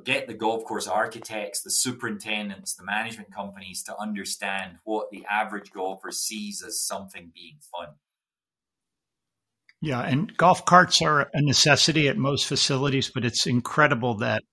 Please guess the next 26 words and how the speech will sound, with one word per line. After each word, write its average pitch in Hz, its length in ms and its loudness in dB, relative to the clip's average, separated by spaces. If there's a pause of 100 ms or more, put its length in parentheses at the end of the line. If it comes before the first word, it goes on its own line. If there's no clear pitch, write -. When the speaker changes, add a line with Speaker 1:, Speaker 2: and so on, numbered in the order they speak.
(840)
Speaker 2:
Bandon 127 380 4
doesn't 113 320 2
have 110 380 4 (260)
cart 120 300 2
paths. 104 500 0
And 117 140 2
when 120 120 2
you 120 100 4
fly 131 340 6
a 120 100 4
drone 135 420 2
or 113 160 6
a 110 80 4 (160)
helicopter 131 640 4
over 113 300 -2 (680)
Pebble 135 220 2
Beach, 127 500 4
you 123 80 4
really 131 340 4 (160)
see - 300 2
how 127 160 4
much 127 260 2
concrete 135 540 2 (220)
is 120 180 0
in 131 140 4
that 120 240 4